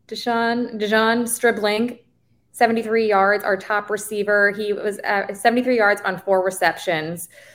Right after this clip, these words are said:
So that's not bad. He, there's a lot of talk around him when he signed and, or came here from the transfer portal, and I think that we're gonna be seeing a lot more of him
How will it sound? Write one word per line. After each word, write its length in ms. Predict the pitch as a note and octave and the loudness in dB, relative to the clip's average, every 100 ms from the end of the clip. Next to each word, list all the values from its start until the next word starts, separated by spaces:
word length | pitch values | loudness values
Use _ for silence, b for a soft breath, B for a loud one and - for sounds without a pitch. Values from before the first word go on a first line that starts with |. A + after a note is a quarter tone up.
| b b b b | b b b b
So 160 | - A#3+ | -6 2
that's 340 | A#3+ B3 - | 2 2 2
not 300 | B3+ B3+ G3+ | 2 2 2
bad. 400 | G3 F#3 F#3+ G3 | 2 4 4 2
He, 220 | G3 G#3+ | 0 -4
there's 300 | A#3 G3 F#3+ | -2 -2 -2
a 40 | F#3 | -2
lot 400 | G3 F3+ F#3+ G3+ | 0 2 2 0
of 60 | |
talk 300 | G3+ G3+ G3 | 0 -4 -2
around 340 | G3 G3 F#3+ F#3+ | 0 0 0 -2
him 100 | G3 | -6
when 120 | F#3 | -6
he 140 | F#3 | -6
signed 440 | F#3 G3+ F#3 F#3 F#3 | -8 -4 -4 -4 -6
and, 160 | F#3 - G3 | -10 -12 -8
or 140 | G3 F3+ | -8 -6
came 220 | G3+ G3 | -6 -4
here 120 | F#3+ | -6
from 140 | F#3+ | -6
the 60 | F3+ | -10
transfer 520 | - F#3 D#3+ - F3 E3+ | -6 -4 -4 -4 -4 0
portal, 420 | F#3+ F3+ F3+ E3+ | 2 4 2 0
and 140 | F3+ F3 | 0 -4
I 100 | F3 | -4
think 360 | - F#3+ F#3+ | -6 -6 -2
that 400 | G3+ F#3+ F#3 - b b b | 2 2 2 -2 b b b
we're 100 | G#3 | 0
gonna 160 | G3+ G3 | 0 0
be 80 | G3 | -2
seeing 260 | A3 G3+ | -2 0
a 60 | F3+ | 2
lot 300 | F3 E3+ E3 | 0 0 -4
more 320 | D#3+ D#3+ E3+ | -2 0 0
of 120 | F3 | -2
him 380 | - A#3+ C4 | -2 0 0